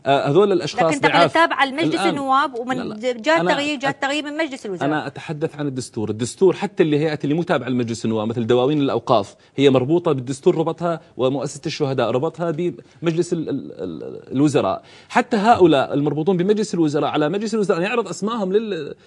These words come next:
Speaker 1: لمجلس النواب لحتى للتصويت.
Speaker 2: نعم.
Speaker 1: اليوم من، من، من هو معين الآن لم تتبع السياقات القانونية في تعيينه، ولذلك هم يشعرون بالضعف.
Speaker 2: نعم.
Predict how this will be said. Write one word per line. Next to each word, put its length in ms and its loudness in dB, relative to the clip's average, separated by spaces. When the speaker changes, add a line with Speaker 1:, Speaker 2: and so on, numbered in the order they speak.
Speaker 1:
لمجلس 300 -2
النواب 160 -4
لحتى 260 -6
للتصويت. 440 -2
Speaker 2:
نعم. 80 -2
Speaker 1:
اليوم 280 4
من، 260 0
من، 300 -2
من 120 2
هو 160 2
معين 380 0
الآن 440 0
لم 120 0
تتبع 440 -2
السياقات 720 -2
القانونية 580 -2
في 140 -4
تعيينه، 580 0
ولذلك 500 4
هم 80 -2
يشعرون 300 -4
بالضعف. 400 -2
Speaker 2:
نعم. 120 -10